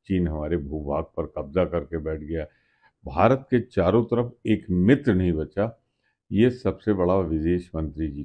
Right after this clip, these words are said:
का फेल्योर है। और मैं ये भी कहना चाहता हूँ, उन्हें काम ही नहीं करना है, तो वो खटाखट हो या ना हो, वरना राहुल गांधी ने जिस सिलसिले में कहा था पेंशन महिलाओं को और नौजवानों को, अगर वो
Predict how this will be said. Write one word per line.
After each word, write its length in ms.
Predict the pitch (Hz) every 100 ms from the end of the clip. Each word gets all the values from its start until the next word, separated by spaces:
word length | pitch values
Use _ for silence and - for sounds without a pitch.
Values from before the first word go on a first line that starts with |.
| -
का 100 | 101
फेल्योर 580 | 98 80 73 71 67 64
है। 140 | - _ _ _ _ _ _ - - - _ 98
और 380 | 98 101 85 -
मैं 120 | 95
ये 220 | 101 87 113
भी 140 | 139
कहना 300 | 113 87 82
चाहता 420 | - 67 67 -
हूँ, 100 | 67 _ _ _ _ _ _ _ -
उन्हें 340 | 101 117 117
काम 500 | - _ - 85 90
ही 100 | 104
नहीं 180 | 113 104
करना 400 | 98 87 85 80
है, 60 | 80
तो 180 | -
वो 100 | 87 87 -
खटाखट 680 | 78 101 98 104 104 -
हो 200 | 104 120 _ _ _ -
या 160 | 90
ना 160 | 80 76
हो, 340 | 78 71 73 - _ _ _ -
वरना 280 | 90 101 104
राहुल 340 | 82 78 87
गांधी 260 | 82 87 104
ने 160 | 117 101
जिस 300 | 82 98 -
सिलसिले 340 | 82 87 82
में 100 | 80 76
कहा 280 | 69 69
था 180 | 76 82
पेंशन 460 | 78 76 76 - 82
महिलाओं 480 | 76 71 71 76 87
को 280 | - 101 113 _ _ _ -
और 100 | 87
नौजवानों 680 | 90 92 90 98 98 87 73
को, 240 | 65 _ _ _ _ _ _ -
अगर 200 | 92 87
वो 180 | 85